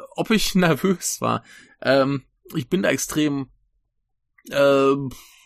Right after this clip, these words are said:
unbefangen rangegangen. Ich dachte, „Ja, wird schon gehen, machen wir.“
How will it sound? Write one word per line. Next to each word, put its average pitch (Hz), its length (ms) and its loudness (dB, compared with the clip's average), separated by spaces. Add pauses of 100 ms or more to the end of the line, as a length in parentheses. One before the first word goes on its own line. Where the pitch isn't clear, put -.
unbefangen 185 760 0
rangegangen. 123 560 -4
Ich 113 100 -14
dachte, 127 160 -6
„Ja, 147 260 0
wird 160 160 -4
schon 139 180 -2
gehen, 131 200 2
machen 123 220 -4
wir.“ 82 120 -10